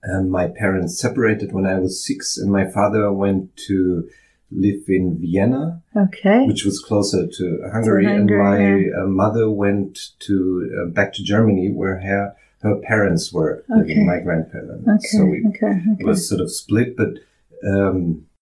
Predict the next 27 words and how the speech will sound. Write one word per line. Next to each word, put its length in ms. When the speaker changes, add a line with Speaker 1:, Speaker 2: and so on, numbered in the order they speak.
Speaker 1:
it 180
Speaker 2:
Are 60
Speaker 1:
was 100
Speaker 2:
you 60
an 60
Speaker 1:
nice 80
Speaker 2:
only 120
Speaker 1:
because 100
Speaker 2:
child? 240
Speaker 1:
I, 120
no, 400
um, 440
I 60
have 100
a 40
sister. 560
Speaker 2:
Okay. 200
Speaker 1:
I 40
mean, 120
I 60
have 140
a, 160
another 380
sister 320
now 200
from 260
my 160